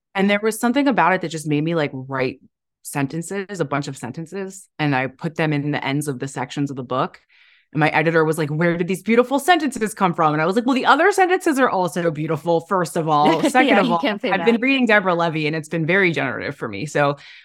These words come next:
Speaker 1: that was definitely, that definitely shaped a lot of the way the sections ended. 'Cause she, I don't know, she just helped me make that gut punch ending where you're like, "Ugh."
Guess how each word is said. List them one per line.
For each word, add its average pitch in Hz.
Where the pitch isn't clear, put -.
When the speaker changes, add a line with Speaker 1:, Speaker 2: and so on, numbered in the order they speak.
Speaker 1:
that 160
was 151
definitely, 131
that 147
definitely 143
shaped 135
a 135
lot 127
of 123
the 123
way 117
the -
sections 120
ended. -
'Cause 156
she, -
I -
don't 233
know, 233
she 175
just 156
helped 190
me 208
make 175
that 127
gut -
punch 127
ending 113
where 120
you're 123
like, 131
"Ugh." 190